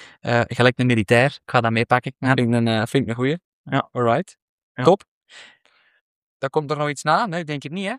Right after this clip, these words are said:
Speaker 1: Na
Speaker 2: Nee,
Speaker 1: plan
Speaker 2: nee, het
Speaker 1: uitvoeren.
Speaker 2: En dan is het, eh,
Speaker 1: En
Speaker 2: nieuw beginnen, hè? Dus
Speaker 1: en dan is dat eraf.
Speaker 2: Trrrrum,
Speaker 1: Een iteratief, een iteratief
Speaker 2: trrrrum.
Speaker 1: proces.
Speaker 2: Ja.
Speaker 1: Ja, ja.
Speaker 2: Hè, typisch in een, allee, in een jaar en dan elk kwartaal evalueren, bijsturen, evalueren, bijsturen, weer bijsturen en, eh,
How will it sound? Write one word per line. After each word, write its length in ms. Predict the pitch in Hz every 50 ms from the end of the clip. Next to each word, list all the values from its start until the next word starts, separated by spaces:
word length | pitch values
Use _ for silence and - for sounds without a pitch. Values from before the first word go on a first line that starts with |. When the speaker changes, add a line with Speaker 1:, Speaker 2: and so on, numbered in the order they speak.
| - _
Speaker 1:
Na 160 | 143 143 139
Speaker 2:
Nee, 220 | 156 170 185 214 226 - _
Speaker 1:
plan 140 | - 160 -
Speaker 2:
nee, 100 | 175 160
het 80 | 151
Speaker 1:
uitvoeren. 480 | 160 175 190 196 196 202 220 240 269 - _
Speaker 2:
En 100 | _ 170
dan 140 | 165 226 254
is 120 | 311 277 -
het, 60 | - 220
eh, 180 | 214 208 185 170 - - _ _
Speaker 1:
En 100 | _ 143
Speaker 2:
nieuw 140 | 185 294 349
beginnen, 380 | 339 294 170 175 175 156 135 143
hè? 120 | 185 233
Dus 120 | 220 220 147
Speaker 1:
en 60 | 147
dan 80 | 156
is 80 | 160 151
dat 160 | - 165 -
eraf. 140 | 156 185 190
Speaker 2:
Trrrrum, 400 | - 170 175 170 175 220 294 381 381
Speaker 1:
Een 120 | - - -
iteratief, 640 | - 185 170 175 180 185 175 190 226 190 175 - -
een 100 | _ 160 151
iteratief 40 |
Speaker 2:
trrrrum. 440 | 156 190 185 185 175 180 190 175 160
Speaker 1:
proces. 480 | - - 143 147 165 147 139 - - - _
Speaker 2:
Ja. 180 | - 175 170
Speaker 1:
Ja, 60 | 170
ja. 80 | 151 185
Speaker 2:
Hè, 40 | 202 - _
typisch 280 | - 165 139 185 156 156
in 80 | 151 139
een, 140 | 131 127 -
allee, 260 | - 123 110 104 98
in 100 | 98 98
een 80 | 98
jaar 420 | 95 95 98 101 113 127 131 - -
en 140 | 113 113 113
dan 220 | 113 110 110 110
elk 260 | - - 107 107 -
kwartaal 600 | - 131 120 - - 113 113 113 110 110 113 -
evalueren, 760 | - 120 107 113 107 107 107 104 110 107 110 110 110 107 107
bijsturen, 500 | 104 101 98 95 - - 104 98 98 101
evalueren, 480 | 101 101 104 104 104 101 101 104 104 98
bijsturen, 540 | 98 98 98 - - 117 107 95 95 95
weer 160 | 95 95 98 95
bijsturen 720 | 95 98 98 101 - - - 120 117 117 110 120 117 -
en, 200 | - 104 104 104
eh, 220 | 104 104 101 98